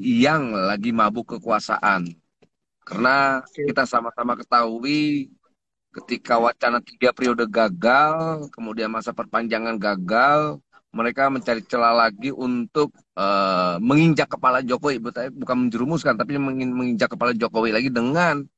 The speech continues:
Speaker 1: wacana presiden menjadi wapres untuk dua ribu dua puluh empat nanti. Bahwa kita ketahui bahwa,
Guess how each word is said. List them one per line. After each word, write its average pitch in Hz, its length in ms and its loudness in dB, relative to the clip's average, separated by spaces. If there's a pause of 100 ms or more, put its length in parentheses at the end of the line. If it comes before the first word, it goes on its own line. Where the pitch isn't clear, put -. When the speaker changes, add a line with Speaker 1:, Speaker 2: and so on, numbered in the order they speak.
(380)
Speaker 1:
wacana 123 640 0
presiden 131 640 -2
menjadi 107 320 -2
wapres 104 400 0
untuk 113 320 -4
dua 107 80 4
ribu 98 240 0
dua 95 160 0
puluh - 0 -
empat 92 240 0
nanti. 92 480 0 (800)
Bahwa 104 240 4
kita 117 240 -2
ketahui 123 320 0
bahwa, 110 720 2